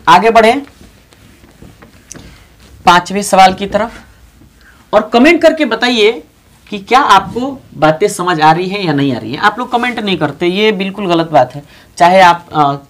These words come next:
सिवान district से हैं या, अ, खगड़िया district से हैं या नालंदा district से हैं या नेपाल से हैं या बांग्लादेश से हैं,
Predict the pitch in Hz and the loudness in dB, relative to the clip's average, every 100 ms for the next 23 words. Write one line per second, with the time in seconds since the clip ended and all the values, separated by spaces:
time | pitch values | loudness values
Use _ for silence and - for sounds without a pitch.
0 | _ _ _ _ - - 165 175 175 165 | _ _ _ _ -14 0 0 2 -4 -6
1 | 175 170 - 185 165 165 160 156 156 151 | -10 -10 -2 0 2 2 2 2 4 4
2 | 143 143 - - - - _ - 135 131 | 2 -2 -16 -20 -20 -20 _ -4 0 0
3 | 131 127 - 170 180 185 170 165 - 160 | 0 -2 -2 2 4 4 4 0 -4 -8
4 | - 170 147 139 139 - _ 147 156 160 | -4 -4 -2 -2 -4 -10 _ 2 4 4
5 | 160 160 175 185 165 165 160 151 151 143 | 2 2 2 2 0 -2 -6 -4 -4 -2
6 | 135 139 - _ _ _ - 143 151 156 | -4 -6 -10 _ _ _ -8 2 4 4
7 | 151 160 156 160 180 180 175 156 139 139 | 2 0 4 4 4 2 0 0 0 -2
8 | 143 156 135 151 165 - 165 160 - 139 | 2 2 2 2 2 2 2 0 -4 -4
9 | 131 131 | -4 -6